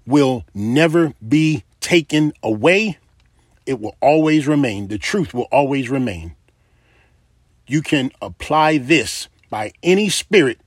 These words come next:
in the world, and this will always come back to be solid. Because every lie that's told about this book has had their head busted. But this word right here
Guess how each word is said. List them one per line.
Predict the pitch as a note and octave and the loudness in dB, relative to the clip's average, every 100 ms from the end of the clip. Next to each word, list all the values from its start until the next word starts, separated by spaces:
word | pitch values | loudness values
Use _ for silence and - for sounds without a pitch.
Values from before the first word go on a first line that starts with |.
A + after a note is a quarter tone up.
| - | -2
in | E3 | 2
the | E3+ | 2
world, | D3+ D#3+ A#2 - | 2 2 0 -2
and | A#2+ A#2+ A2+ | -6 -6 2
this | D#3+ - | 2 2
will | A#2+ B2 | -2 -2
always | B2 C#3+ D3 D3+ - | 2 2 2 -2 -4
come | - D#3 D#3 | -2 -2 0
back | A#2+ - | -4 -6
to | - | -10
be | G#2 B2+ | -6 -4
solid. | - C3 E2+ F2 D#2 _ _ _ _ _ _ _ _ _ _ _ _ _ - | -4 -2 -4 -6 -18 _ _ _ _ _ _ _ _ _ _ _ _ _ -10
Because | A#2+ A#2+ G#2 - | -4 -4 -4 -2
every | E3 F3 F#3+ | 0 0 0
lie | F#3 C#3+ G2 G2 F#2+ | 2 0 -2 -10 -10
that's | C3 A2+ - | -8 -6 -8
told | - F3 D#3 C3+ - | 0 4 4 2 -2
about | A#2+ A#2 B2+ - | -4 0 0 0
this | A#2 C#3 | -4 -4
book | - G2 - - - _ _ _ _ _ _ _ _ _ | -4 -4 -4 -4 -20 _ _ _ _ _ _ _ _ _
has | - C#3 B2 G#2+ | -6 -4 -4 -6
had | - C#3+ C#3+ C#3 A2+ C3 | -8 -2 0 0 -4 -4
their | C3+ B2+ | -2 -2
head | - - C#3 B2+ G#2+ F2+ F2 | -6 -4 -2 -2 -6 -6 0
busted. | - - G#2+ F#2+ G#2+ | 0 -2 -12 -12 -8
But | G#2 G2 | -10 -6
this | A#2 E3 - | 0 0 2
word | F3 D3 A2+ | 2 2 0
right | B2 D3+ - | -2 -4 -4
here | F#3 E3 D2 | -4 -2 -4